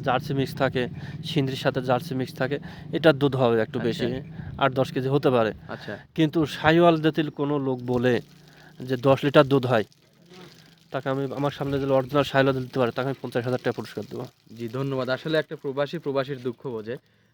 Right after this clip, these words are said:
Speaker 2: আপনি তো অনেকদিন প্রবাসে ছিলেন, আর অনেক প্রবাসী আছে আপনার সঙ্গে আন্ডারস্ট্যান্ড রাখছে, ভালো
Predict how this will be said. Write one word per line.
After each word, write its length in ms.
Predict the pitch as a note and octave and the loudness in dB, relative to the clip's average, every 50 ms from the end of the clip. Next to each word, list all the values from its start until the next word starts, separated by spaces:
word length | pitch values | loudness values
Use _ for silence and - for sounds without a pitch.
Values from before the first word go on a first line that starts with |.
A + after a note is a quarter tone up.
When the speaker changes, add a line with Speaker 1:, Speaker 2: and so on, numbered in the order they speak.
| _ _ | _ _
Speaker 2:
আপনি 180 | - A#2+ B2 C#3+ C3+ | -16 -12 -10 -8 -4
তো 80 | - C#3 | -2 -2
অনেকদিন 300 | C3+ C3+ C3+ B2+ C#3+ C3+ | -2 -2 -2 -4 -6 -4
প্রবাসে 400 | - C#3 B2+ B2 C3 B2+ - C#3 | -4 -4 -2 -2 -4 -4 -6 -10
ছিলেন, 360 | - - D3 C#3 B2+ B2 G#2+ | -12 -12 -10 -10 -8 -8 -8
আর 140 | G#2+ A2 A#2 A#2 | -8 -8 -6 -6
অনেক 240 | A#2 A#2+ B2+ C3+ - _ | -6 -4 -6 -6 -8 _
প্রবাসী 360 | C#3 B2+ C3 C3+ C3 - D#3 | -8 -6 -6 -6 -6 -4 -4
আছে 180 | D3 C3 - - | -4 -4 -2 -4
আপনার 260 | C3 B2 - C#3 C3 - - | -4 -4 -4 -6 -6 -6 -6
সঙ্গে 180 | C3 C3 C3 | -6 -4 -4
আন্ডারস্ট্যান্ড 460 | A#2+ A#2+ A#2 A#2+ A2 - - C3+ B2+ B2 | -4 -4 -4 -6 -8 -8 -8 -8 -6 -4
রাখছে, 280 | B2 A#2+ A2+ - - C3+ | -4 -4 -4 -4 -8 -6
ভালো 260 | A2+ A2 A2+ B2 B2 | -6 -4 -4 -2 -4